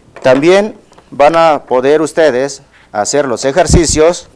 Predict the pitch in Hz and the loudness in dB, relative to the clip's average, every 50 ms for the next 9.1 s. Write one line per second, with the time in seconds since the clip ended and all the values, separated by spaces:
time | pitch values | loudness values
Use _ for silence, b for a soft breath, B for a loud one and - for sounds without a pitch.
0 | _ _ - - - 120 123 117 - 170 165 165 175 170 160 156 147 - 120 113 | _ _ -20 -8 -2 0 0 0 0 0 0 0 0 0 2 0 -2 -2 -2 -6
1 | 107 - - 135 143 147 143 147 165 160 165 165 160 156 160 185 202 185 - _ | -6 -4 -4 -4 -4 -4 -4 -2 -2 0 2 2 0 0 -2 -2 -4 -4 -10 _
2 | _ _ _ _ _ _ _ _ _ _ - - 98 - - 139 139 139 139 156 | _ _ _ _ _ _ _ _ _ _ -14 -14 -14 -10 -4 -4 -4 -4 -2 -4
3 | 151 147 151 170 175 185 190 - - - _ - 113 110 123 139 127 143 143 - | -4 0 2 2 2 2 2 -2 -6 -16 _ -10 -8 -6 -6 -6 -6 -6 -6 -6
4 | 147 143 147 151 151 180 180 170 - 180 180 - 190 196 208 208 B B B B | -8 -8 -8 -6 -2 -2 -2 -2 -2 -2 -2 0 0 0 0 -2 B B B B
5 | B B B 123 123 117 113 - - 147 147 - 156 156 151 147 156 156 156 143 | B B B -4 -2 -2 0 2 2 0 2 2 0 0 0 0 0 -2 0 0
6 | 170 170 165 - 165 170 180 175 - - b b b b b b _ - 113 113 | 0 0 0 2 2 2 2 2 -2 -6 b b b b b b _ -6 -4 -2
7 | 127 135 139 143 139 131 - 131 131 147 151 160 160 160 170 160 - 175 170 165 | -2 -2 -2 -2 -2 -4 -4 -6 -6 -6 -6 -4 -2 -2 -2 -2 -2 -4 -6 -4
8 | - 170 180 185 196 - - - b b b b b b _ - - 151 151 156 | -4 -2 0 0 0 -2 -4 -16 b b b b b b _ -2 0 2 2 2
9 | 160 147 | 2 -2